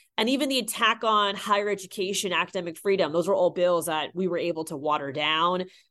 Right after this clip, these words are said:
They're still incredibly harmful, but they were going to be worse. And so we try to leverage whatever we can in that arena.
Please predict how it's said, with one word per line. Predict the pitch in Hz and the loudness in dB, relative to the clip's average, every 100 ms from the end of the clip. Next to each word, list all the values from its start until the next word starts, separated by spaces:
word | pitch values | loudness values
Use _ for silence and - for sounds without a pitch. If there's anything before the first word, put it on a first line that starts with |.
| _ - | _ -8
They're | |
still | 156 - 196 170 | -6 2 4 4
incredibly | 160 185 160 165 | 0 -2 -2 -2
harmful, | 160 156 156 208 202 214 | -4 -4 -4 2 4 4
but | 190 151 - | 2 -4 -4
they | 165 | -4
were | 156 | -2
going | 147 180 170 | 0 0 0
to | 170 | -4
be | 160 151 - - | -4 -8 -12 -14
worse. | 156 143 104 - - - _ _ - | -8 -8 -4 -4 -4 -6 _ _ -8
And | 160 151 | -4 -2
so | - 156 151 143 131 | 2 4 4 2 0
we | 170 | -4
try | 180 196 | -4 0
to | 165 | 0
leverage | 151 156 156 147 143 | 2 0 0 -2 -2
whatever | 156 147 | -6 -6
we | 143 | -8
can | - 151 143 143 147 - _ _ _ - | -6 -4 -2 -4 -6 -12 _ _ _ -10
in | 147 | -2
that | 170 190 180 | 2 4 2
arena. | 151 139 131 127 170 | 0 -4 -6 -4 -6